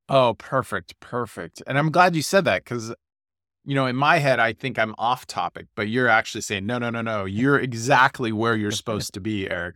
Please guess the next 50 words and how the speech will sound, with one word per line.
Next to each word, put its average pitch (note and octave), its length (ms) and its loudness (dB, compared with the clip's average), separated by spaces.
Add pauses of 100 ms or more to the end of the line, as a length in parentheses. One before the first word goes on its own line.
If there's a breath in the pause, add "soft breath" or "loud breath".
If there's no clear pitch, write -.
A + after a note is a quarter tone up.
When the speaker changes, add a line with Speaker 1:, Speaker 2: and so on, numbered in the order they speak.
Speaker 1:
Just - 380 -6
accept A2+ 500 -4
it G2+ 180 -4 (520)
and G#2 180 -4
go G2+ 160 -2
with F2+ 240 -10
it," - 180 -12
kind F#2 200 -10
of E2+ 100 -16
thing. G#2+ 200 -16 (180)
Speaker 2:
Yeah. A2 400 0 (260)
Yeah. B2 280 0 (280)
It's C3 180 -10
funny. F3 280 2
It's, A#2 180 -2 (100)
I, C3+ 220 0
I C#3 40 0
remember C3+ 400 2
when A#2+ 120 2
I A2 140 0
started G#2+ 520 -4
really G#2+ 360 -2
trying G2+ 380 -4
to G#2 120 -8
learn F#2+ 640 -2 (140)
how - 260 -6
to F2+ 100 -4
cook, - 520 -10
like, - 240 -12
so G#2+ 180 -8
that G2+ 100 -4
I F#2+ 40 -2
really F#2+ 320 -2
actually F#2 300 -6
understood F2+ 520 -6
what F#2+ 120 -10
I F#2 80 -4
was F2+ 180 -10
doing. G#2 420 -8 (320)
One A#2 120 -2
of C#3+ 100 4
Speaker 1:
Mm-hmm. - 20 2
Speaker 2:
the C3 80 2
first D#3 300 0
<laughs> - 20 -6
things B2 220 -2
I C#3+ 100 4
kept A#2+ 280 -4
noticing A2 540 0
was, F#2 220 -6